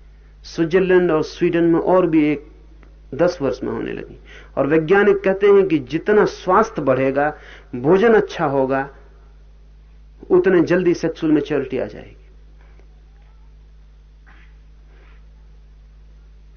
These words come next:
इतना ही नहीं, वैज्ञानिकों के इतना ही ख्याल में है, लेकिन जगत में जितनी काम वासना की हवा होगी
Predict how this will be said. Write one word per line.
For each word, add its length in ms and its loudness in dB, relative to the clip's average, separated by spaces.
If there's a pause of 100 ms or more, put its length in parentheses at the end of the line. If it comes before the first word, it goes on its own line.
(600)
इतना 240 6
ही 140 6
नहीं, 280 4 (300)
वैज्ञानिकों 560 2
के 120 2
इतना 200 2
ही 140 2
ख्याल 360 -2
में 120 -2
है, 340 -6 (240)
लेकिन 420 2
जगत 380 2
में 100 4
जितनी 320 -2
काम 420 -2
वासना 380 -2
की 180 -8
हवा 280 -4
होगी 460 -10